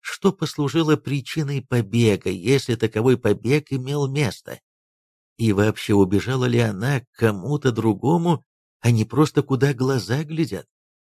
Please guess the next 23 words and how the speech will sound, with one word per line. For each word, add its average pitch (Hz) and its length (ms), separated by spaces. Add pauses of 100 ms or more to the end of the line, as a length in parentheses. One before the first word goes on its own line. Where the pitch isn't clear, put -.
(120)
только 104 320
бы 104 140
не 107 120
находиться 104 600
рядом 95 320
с - 120
мужем? 151 360 (1120)
Эти 175 360
и 170 80
другие 135 400
вопросы 139 460
относительно 104 640
причастности 92 720
Тарасовой 92 640
к - 80
исчезновению 92 760
Светланы 82 720
и 65 40
Сони 165 420
крутились 139 680
в 90 120
голове 110 420
Гурова 78 560